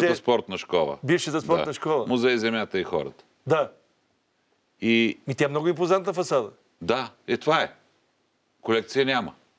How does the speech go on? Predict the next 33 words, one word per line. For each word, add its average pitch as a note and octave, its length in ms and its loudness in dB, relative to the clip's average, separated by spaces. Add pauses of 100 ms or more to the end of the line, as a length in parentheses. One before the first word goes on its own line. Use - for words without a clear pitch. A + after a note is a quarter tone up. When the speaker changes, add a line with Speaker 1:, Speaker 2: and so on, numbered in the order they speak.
(600)
Speaker 2:
Никога G#2+ 280 2
не C3 120 2
е C3 60 2
имал. F#2 280 -2 (1600)
Очакваше A#2+ 600 -2
се A#2+ 140 -8
да A2+ 120 2
има B2 300 2 (540)
показвания B2+ 640 0
на A2 120 0
млади A#2+ 280 0
съвременни G#2 560 -2
автори. A#2+ 480 -6 (720)
Ами A#2 360 -4
това D#3 180 -2
е D3+ 140 -10
едва C#3 300 -4
крета. G3+ 480 -4 (160)
Вътре E3+ 340 2
Speaker 1:
Вярно C#3 260 2
е, F3+ 80 -2
че, F3+ 280 0
а, F#3 40 -2
а, D3+ 720 0 (260)
фирма, D#3+ 360 -2
която D3+ 220 -2
се, - 80 -6 (160)
в-, C#3+ 400 -4
фирмата C#3 340 -2
Вострой C#3 440 0
го B2 180 0
е A#2+ 120 0 (440)
ремонтирала, A#2+ 720 0